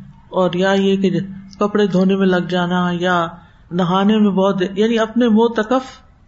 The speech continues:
ایک موتکف ہوتا ہے اور ایک کف ہوتا ہے۔ کف ہوتا ہے کرنے والا اور کف ہوتا ہے جہاں بیٹھا جائے، یعنی جو آپ کی مخصوص جگہ ہے نا، وہیں بیٹھے۔ اور اگر آپ کسی ضرورت کے تحت وہاں سے نکلے بھی ہیں تو جلد اپنی جگہ پہ لوٹیں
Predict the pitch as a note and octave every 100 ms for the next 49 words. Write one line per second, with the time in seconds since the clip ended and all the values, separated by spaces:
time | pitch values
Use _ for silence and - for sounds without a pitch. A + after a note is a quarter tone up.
0 | - _ - G3+ G3 G#3+ G#3+ G3+ B3 B3+
1 | A#3 A#3 C4 A#3+ G#3+ G#3+ F#3+ F3+ E3 D#3
2 | C#3+ - - - - _ C#4 D4 B3 A#3+
3 | C4 B3+ G#3+ G#3+ A#3+ A#3+ A#3+ A3+ A3 A3+
4 | A3+ A3 A3+ G3 F#3+ F3+ D3+ D#3+ C#3 C#3
5 | - - - - - - - F#3 F#3+ G#3+
6 | G3+ G#3 G#3 G3+ G3 - C#4 F#3+ A3+ C4+
7 | C4+ C4 F4 - - - F#3 G#3 G3 E3
8 | - F#3 G3 - - - - _ F#3 F#3
9 | F3 - - - - G3+ A3+ G#3 F#3 F#3+
10 | G3+ G3 F3+ F#3 G#3 G#3 G3+ F#3+ E3+ F3+
11 | E3+ E3 E3 F#3 E3+ E3+ G#3+ A3 G#3+ G#3+
12 | A#3+ - - - - - G3 E3 A#3 A3+
13 | G#3+ G#3 F#3 E3+ E3 E3 D#3 C#3+ D3